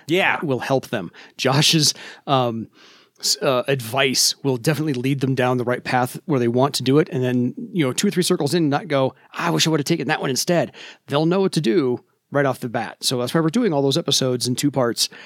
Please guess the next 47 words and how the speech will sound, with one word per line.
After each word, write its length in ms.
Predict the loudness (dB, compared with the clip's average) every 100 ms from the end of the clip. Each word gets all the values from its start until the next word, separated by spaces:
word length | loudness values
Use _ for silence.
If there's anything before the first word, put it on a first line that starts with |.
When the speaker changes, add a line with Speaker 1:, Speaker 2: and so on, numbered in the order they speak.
| -20 -20 -20 -4
Speaker 2:
Suggest 720 | 0 0 0 0 2 2 0
that 140 | 2
they, 240 | 0 0 -4
they 160 | -4 0
don't 80 | 0
have 120 | 0
to 60 |
listen 160 | 0 2
to 60 | 2
all 180 | 2
of 80 | 4
'em. 160 | 2 -2 _ _ _ _ -16
We're 200 | -4 0
not, 240 | 2 0 -4 _ _ _ _ -2
um, 440 | 0 2 0 -4 -12
begging 460 | -6 0 2 2 2
for 200 | 2 0
an 180 | 0 2
audience. 420 | 2 2 0 -4 -6 -14 -14 -4
They 80 | -2
just 100 | 0
have 100 | 2
to 60 | 2
listen 180 | 2 2
to 60 |
those 320 | 2 0 0 0
specific 340 | 0 0 0
episodes 460 | 0 0 2 2 0
to 100 | -2
get 200 | -2 -2 _ -10
the 140 | -8
feel 380 | -2 0 2 2
of 200 | 0 0
what 120 | 0
they 60 | 0
wanna 200 | 2 0
do 140 | 0
with 120 | 0 0
that 140 | -2
character. 380 | -4 -6 -8 -14 -18 _
We 80 | -2
recommend 460 | 0 2 2 2 2
those, 280 | 0 0 -2
uh, 280 | -4 -4 -6 -12 _ -6
episodes 360 | -4 -2 -4 -4
for 100 | -4
them. 240 | -4 -4